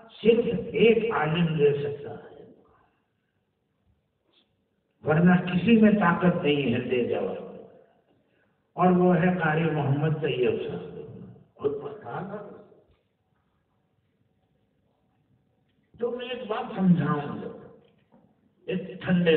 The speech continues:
सलीके से। वैसे तो हम बुखारी पढ़ा पढ़ा के थक जाते हैं, तिरमिजी शरीफ और मिशकात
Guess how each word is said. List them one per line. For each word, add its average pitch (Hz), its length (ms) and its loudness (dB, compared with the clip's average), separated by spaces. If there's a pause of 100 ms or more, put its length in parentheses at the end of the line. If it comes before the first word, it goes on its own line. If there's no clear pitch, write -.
सलीके 143 600 0
से। - 160 -4 (1800)
वैसे 160 320 -4
तो 165 120 -2
हम 156 200 -2 (120)
बुखारी 156 420 0
पढ़ा 147 320 -2
पढ़ा 143 260 2
के 151 140 0 (100)
थक 147 260 0
जाते 143 300 0
हैं, - 360 -8 (1040)
तिरमिजी 151 520 2
शरीफ 131 420 -4
और 139 180 -2
मिशकात 135 520 -6